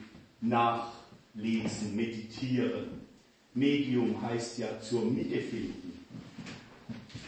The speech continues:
Wissen, wer bin ich, wer ist Gott, was will der? Glaub ich im einundzwanzigsten Jahrhundert, dass ich den hören kann, dass der mit mir redet, dass der zu mir sagt,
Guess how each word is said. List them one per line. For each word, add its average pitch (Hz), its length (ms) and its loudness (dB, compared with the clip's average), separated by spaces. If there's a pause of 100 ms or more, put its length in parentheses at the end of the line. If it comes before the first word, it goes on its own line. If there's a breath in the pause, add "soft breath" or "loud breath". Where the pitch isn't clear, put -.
(260)
Wissen, 170 460 0
wer 123 220 2
bin 104 220 -2
ich, - 360 -10
wer 110 140 -6
ist 104 240 -6
Gott, - 320 0
was 110 260 -6
will 127 260 4
der? 131 360 2 (1120)
Glaub 123 500 4
ich - 300 -4
im 262 160 4
einundzwanzigsten - 1040 0
Jahrhundert, 156 800 2
dass - 380 0
ich - 200 -6
den 135 320 0
hören 123 380 6 (100)
kann, 92 380 -6 (320)
dass 117 200 -8
der 135 120 6
mit 143 220 4
mir 135 160 4
redet, - 500 -2
dass 117 220 -6
der - 260 4
zu 175 140 -2
mir 127 240 4
sagt, - 560 -2